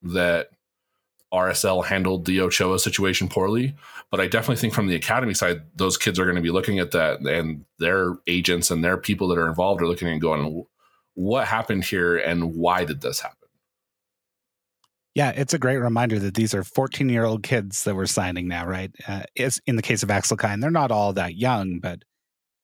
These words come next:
Speaker 2: but while there, there may be a lot of truth to a lot of this being on David Ochoa's side, that's gonna be hard for them to see, I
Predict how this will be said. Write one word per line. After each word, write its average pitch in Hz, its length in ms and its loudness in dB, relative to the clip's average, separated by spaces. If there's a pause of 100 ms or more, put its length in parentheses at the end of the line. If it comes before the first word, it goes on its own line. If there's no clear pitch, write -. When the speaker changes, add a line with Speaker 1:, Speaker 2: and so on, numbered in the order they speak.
(200)
Speaker 2:
but 120 180 0 (180)
while 135 520 2
there, 131 380 2
there 127 200 0
may 127 160 2
be 135 100 2
a 131 60 4
lot 135 160 2
of 123 80 -2
truth 143 300 0
to 110 280 2 (680)
a 113 60 2
lot 107 240 4
of 113 100 0
this 110 140 2
being 117 220 0
on 113 100 2
David 104 240 2
Ochoa's 107 420 0
side, 92 380 -2 (440)
that's 143 180 -2
gonna 214 160 2
be 208 60 2
hard 175 200 2
for - 100 -4
them 160 160 2
to 107 80 -2
see, 98 380 2
I 80 100 -10